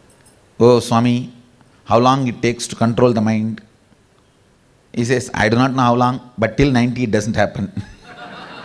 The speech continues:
<laughs> I am telling you, if you are working on Vedanta,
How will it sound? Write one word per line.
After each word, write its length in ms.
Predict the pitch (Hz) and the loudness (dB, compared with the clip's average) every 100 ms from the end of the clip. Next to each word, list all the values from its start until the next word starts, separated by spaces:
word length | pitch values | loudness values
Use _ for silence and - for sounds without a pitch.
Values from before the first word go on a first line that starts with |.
| - | -12
<laughs> 1120 | - - - - - - - - - - - - | -12 -20 -20 -20 -20 -20 -20 -20 -20 -20 -10 2
I 100 | 151 | 6
am 140 | 175 | 8
telling 240 | 170 185 202 | 8 8 8
you, 240 | 196 180 - - - | 6 2 -8 -6 2
if 140 | 165 | 10
you 80 | 190 | 12
are 100 | 160 | 12
working 420 | 165 - 247 254 | 12 8 2 2
on 140 | 214 | 0
Vedanta, 800 | 170 160 180 190 185 170 165 165 | 2 4 4 4 4 8 8 6